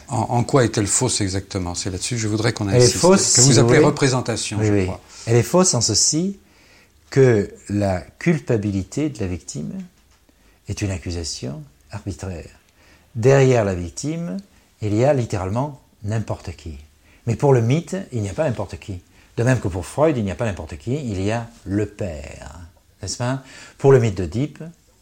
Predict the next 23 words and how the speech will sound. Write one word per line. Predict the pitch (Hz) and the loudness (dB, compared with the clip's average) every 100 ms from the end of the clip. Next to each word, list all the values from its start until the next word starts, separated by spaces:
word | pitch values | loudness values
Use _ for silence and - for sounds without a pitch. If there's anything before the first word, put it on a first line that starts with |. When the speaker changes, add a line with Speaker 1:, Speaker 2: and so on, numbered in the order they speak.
| - | -10
Speaker 2:
il | 92 | -6
y | 95 | -4
a | 117 135 _ 98 | -4 -8 _ -12
Oedipe. | 87 78 71 - _ _ _ - - - | -10 -10 -14 -20 _ _ _ -20 -20 -8
Dans | 120 165 180 | 2 4 6
le | 147 - | 4 4
texte | 143 - 110 | 2 2 -2
Persécution, | 101 98 107 - 90 - 101 95 85 - - | -4 -4 -6 -8 -8 -6 -4 -4 -6 -12 -8
lorsque | 95 87 - | -6 -6 -8
nous | 85 82 | -8 -8
le | 80 | -8
lisons, | 78 92 135 175 - - - - | -8 -4 -4 -6 -10 -20 -14 -4
nous | 107 | -2
disons, | 101 95 127 165 196 _ _ _ _ _ _ - | 0 0 2 0 -4 _ _ _ _ _ _ -10
très | - | -4
certainement | 139 135 - 98 98 156 | -2 -2 -4 -4 -2 -2
derrière | 135 101 90 | -2 -2 -2
ce | 87 | -4
texte, | 127 135 - | -6 -6 -4
des | 98 120 | 2 2
Juifs | 90 110 147 - - - _ _ _ _ _ _ _ _ _ | 2 -2 -4 -6 -16 -20 _ _ _ _ _ _ _ _ _
ont | 135 | -2
été, | 127 113 - 117 123 - | -2 -4 -2 -2 -2 -6